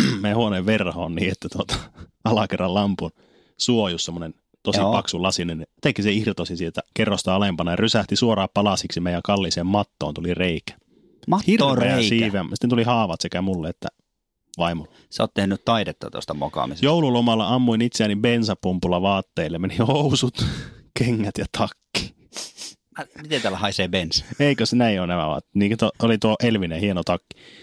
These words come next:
Speaker 1: Tuhosin mun veljen pesukoneen, kun yritin pestä ne bensaiset housut siinä. Sehän meni plörinäksi koko homma ja kone meni paskaksi.
Speaker 2: Sitä ei enää saatu pe-, puhistettua millään.
Speaker 1: Pestiin si-, siirappi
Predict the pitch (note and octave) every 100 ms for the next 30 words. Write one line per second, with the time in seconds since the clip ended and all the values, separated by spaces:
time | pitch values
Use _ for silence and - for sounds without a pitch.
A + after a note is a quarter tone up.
0 | - _ - C3+ C3+ A#2 A#2 A#2 C3 B2
1 | G2+ F2 A2 B2+ B2 A#2 A#2 A2+ F#2 -
2 | G2 G#2 F#2+ G#2+ G#2 F2+ F2+ G2 F#2 F2+
3 | - G2 F2+ E2+ F#2 E2+ - - _ _
4 | _ _ - - F#2+ F2 F2 F#2+ F#2 F2+
5 | D2+ - - - E2 E2 D#2+ D#2+ G2+ F#2+
6 | D#2+ D2+ D2 - - - - - - -
7 | _ _ - E3+ C3 B2 B2 A2+ A2 G2+
8 | - G2+ F#2 _ _ - G2+ E2 E2 -
9 | B1 - E3 - C#3+ B2 D3+ C#3+ C3 C#3+
10 | B2+ - A2